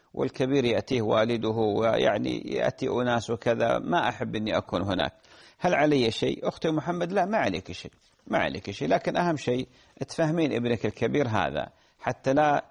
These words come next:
يدخل إلى نفسه شيء ويعتقد بأنك تفرقين بينه وبين أخيه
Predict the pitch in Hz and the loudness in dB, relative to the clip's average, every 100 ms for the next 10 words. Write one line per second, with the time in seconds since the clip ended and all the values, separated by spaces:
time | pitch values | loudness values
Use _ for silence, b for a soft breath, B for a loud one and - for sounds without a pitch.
0 | b b - 147 123 135 117 120 120 131 | b b -2 -2 0 -2 0 0 0 -2
1 | - - 117 104 110 98 - _ _ _ | -4 -6 -4 -2 0 0 -2 _ _ _
2 | - 120 127 120 127 120 110 101 120 117 | -2 2 2 2 -2 -4 -2 0 0 -2
3 | - 113 117 117 - 131 113 113 123 117 | -4 -4 -2 -2 0 0 2 2 2 2
4 | 113 107 110 98 87 95 98 | 2 2 2 4 2 0 -4